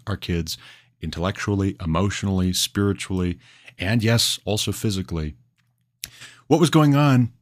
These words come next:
that you couldn't see if you were just listening to the audio is some L G B T Q plus plus plus activists in the background stood up to try and disrupt this event and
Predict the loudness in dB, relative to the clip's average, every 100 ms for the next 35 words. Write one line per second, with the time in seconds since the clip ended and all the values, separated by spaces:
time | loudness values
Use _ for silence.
0 | _ -6 -4 -4 -2 0 0 2 0 -2
1 | -6 -6 -8 -8 -6 -6 -6 -6 -2 -2
2 | -2 -4 -6 -4 -2 -4 -12 _ _ _
3 | 0 0 0 -2 0 0 0 0 0 0
4 | -4 _ _ _ -6 2 4 6 4 0
5 | _ -2 0 0 -2 0 -2 0 -2 0
6 | -4 -8 _ _ _ _ -2 0 0 2
7 | 0 -2 -4 -4 _ _ _ _ 0 2
8 | 2 0 2 2 4 2 -2 -12 _ _
9 | _ -2 2 4 2 -2 -8 -8 -6 -2
10 | 0 0 -2 0 -2 -2 -8 -4 -4 -2
11 | -2 -4 -14 _ _ -4 -2